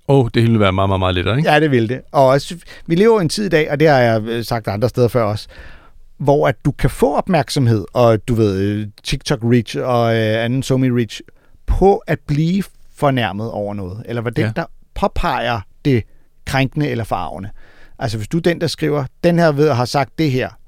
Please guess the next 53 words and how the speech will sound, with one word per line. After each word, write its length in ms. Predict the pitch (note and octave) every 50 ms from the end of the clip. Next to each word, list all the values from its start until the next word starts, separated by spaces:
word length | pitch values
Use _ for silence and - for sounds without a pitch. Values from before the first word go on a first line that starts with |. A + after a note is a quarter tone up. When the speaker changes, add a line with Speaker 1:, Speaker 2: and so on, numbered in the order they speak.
| - - -
Speaker 2:
det 60 | C#3
er 40 | C3+
fandme, 460 | A#2 - D#3+ D3 D3+ D3 D3 C#3 B2+
du 220 | A#2+ A2+ - C3+ C3
ved, 160 | C3 B2 A#2 G#2 - -
pædofil 400 | - B2+ B2+ A2+ - F3 D#3 - -
jokes," 240 | C3+ A#2 G2+ - -
eller 140 | G2+ G2 A2+
whatever, 320 | C3+ D3+ D3+ D#3 D3+ D#3 C#3 - - - - - - - - - -
så 200 | - - - E3
er 40 | E3 E3
alle, 120 | D3 D3
der 60 | D#3 D3+
siger, 180 | - C#3+ C3+ - - _ -
"Ej, 140 | - E3+ E3+ -
det 60 | - G3
er 40 |
også 140 | E3+ D#3+ D3+
for 80 | - D#3
dårligt," 420 | - D#3+ C#3+ D3+ D#3+ D#3+ D3+ -
så 100 | - -
får 140 | - G3+ G#3
du 60 | F3+
opmærksomheden 540 | F3 D3 C3+ E3+ G3 - - G3+ D3+ C#3 B2+
Speaker 1:
Mhm. 80 | A#2 G#2
Speaker 2:
omkring 240 | G2 F2+ G#2 A#2+ -
det. 80 | A2+ A#2 - _ - - - - - -
Og 120 | - D3+ C#3+
når 80 | D3+
du 80 | D3 D#3
har 60 | C#3+
fundet 200 | - E3+ E3+ G3
ud 100 | G#3 A3
af, 300 | G#3+ F#3+ F3 E3+ F3 - -
at, 140 | E3 D3+ - -
hey, 240 | C#3 E3 F3 E3 C#3+ - _ -
der 80 | F3
er 220 | E3 D#3+ D#3 D3 C#3
en, 200 | C#3 C3+ C3+ C3
øh, 300 | B2+ A#2+ A2+ G#2+ G#2 F#2+ F#2+ - - - -
en 220 | G#2 A2+ C3 A#2 G#2+
form 220 | - D#3 D#3 C#3+
for, 220 | - - D3 C3 B2+
øh, 380 | A#2+ A2+ G#2+ G2+ G2 G2 F2+ F#2+ G2 - - - - -
øh, 200 | G2 F#2+ F#2 G2 - D#3 - -
SoMe-kapital 1040 | - - D#3 D#3 E3+ F3 F#3 F3 - - E3+ - B2+ - - C3 - - A#2+ - -
i 100 | E3+ B2+
det 120 | - C3+
her, 160 | B2 B2+ G#2 - - - _ _ _ _ _ _ _ _ _ - -
så 300 | - - - - - F#3
bliver 200 | - - A#3+ F3
det 80 | D3+
jo 60 | C3+